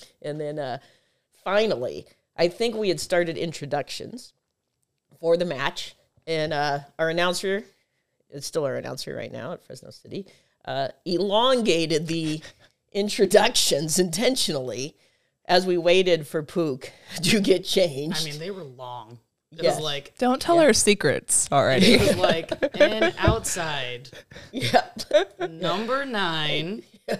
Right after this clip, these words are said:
Speaker 1: A junior.
Speaker 2: A junior. Like, any
Speaker 1: <laughs> Yeah.
Speaker 2: fact he could throw in there.
Speaker 1: On the other team.
Speaker 2: Like, I'm surprised he didn't throw out, like, "Fun fact,
Speaker 1: <laughs>
Speaker 2: they actually were born," you know, I
Speaker 1: Yeah.
Speaker 2: mean, it was so slow.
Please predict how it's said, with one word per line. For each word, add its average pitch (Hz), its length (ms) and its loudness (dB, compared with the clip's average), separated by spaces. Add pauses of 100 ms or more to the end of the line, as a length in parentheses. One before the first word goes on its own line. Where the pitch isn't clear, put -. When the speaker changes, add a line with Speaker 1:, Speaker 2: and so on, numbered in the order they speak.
(580)
Speaker 1:
A 170 100 -2
junior. 190 640 -4
Speaker 2:
A 202 120 0
junior. 196 920 -2
Like, 190 240 -2
any 220 460 -2
Speaker 1:
<laughs> 220 40 -2
Yeah. - 20 -8
Speaker 2:
fact 165 460 -2
he 175 160 -8
could 214 300 -6
throw 160 340 -2
in 156 140 -6
there. 175 380 -6
Speaker 1:
On 165 180 -6
the 156 80 -6
other 139 160 -6
team. 139 140 -10
Speaker 2:
Like, 185 100 -4
I'm 196 120 -2
surprised 208 380 -4
he 190 60 -8
didn't 185 160 -8
throw 180 200 -6
out, 160 220 -6
like, 135 240 -12
"Fun 262 380 -8
fact, 156 640 -8 (300)
Speaker 1:
<laughs> - 320 -20
Speaker 2:
they 214 240 -2
actually 240 580 -2
were 208 140 2
born," 185 380 -4
you 180 100 -2
know, 165 180 0
I 160 60 4
Speaker 1:
Yeah. 165 60 -2
Speaker 2:
mean, 160 300 -6
it 165 120 -6
was 165 180 -4
so 170 220 -4
slow. 156 560 -6